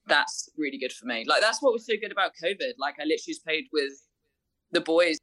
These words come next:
literally five days a week. I barely practiced. And then I came out of covid and then started playing well, because I was just, you know, we, as professional golfers, we try and be perfect. And sometimes you need to,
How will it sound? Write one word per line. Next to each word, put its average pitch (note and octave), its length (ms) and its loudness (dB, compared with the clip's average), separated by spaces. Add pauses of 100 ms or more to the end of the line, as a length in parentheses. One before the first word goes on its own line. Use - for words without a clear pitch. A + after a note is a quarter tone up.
literally D#3 320 0
five D3 220 2
days C3+ 180 0
a C#3+ 40 -10
week. D3 160 -8
I C3+ 40 -8
barely C#3 340 0
practiced. - 640 -4 (160)
And D3+ 140 0
then C#3 320 2 (100)
I C3 60 -2
came D3+ 260 0
out B2 140 2
of - 40 -18
covid C#3 460 0 (420)
and D3+ 140 2
then C3+ 260 0
started C#3 360 2
playing C#3 200 -4
well, C#3+ 340 0 (540)
because C#3+ 360 2
I C#3 80 6
was C#3 200 -2
just, - 340 -6 (160)
you D3+ 160 2
know, C3+ 220 4 (280)
we, E3 220 4 (120)
as F#3 100 4
professional G3+ 400 -4
golfers, D#3 340 -4
we C#3+ 100 -12
try C#3+ 160 -6
and C#3 80 -2
be C3+ 140 -8
perfect. C3 540 -2
And B2+ 220 -6
sometimes C#3 460 -4
you B2+ 60 -6
need B2+ 60 -6
to, B2+ 240 2